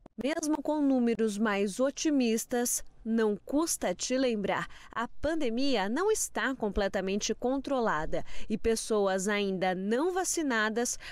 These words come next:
continuam mais vulneráveis às formas graves da covid. Máscara, distanciamento social e higienização constante das mãos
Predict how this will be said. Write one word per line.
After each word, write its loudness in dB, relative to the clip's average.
continuam 2
mais 0
vulneráveis 2
às -2
formas 0
graves -2
da 2
covid. 2
Máscara, -2
distanciamento -2
social 0
e 0
higienização 0
constante 0
das 0
mãos 0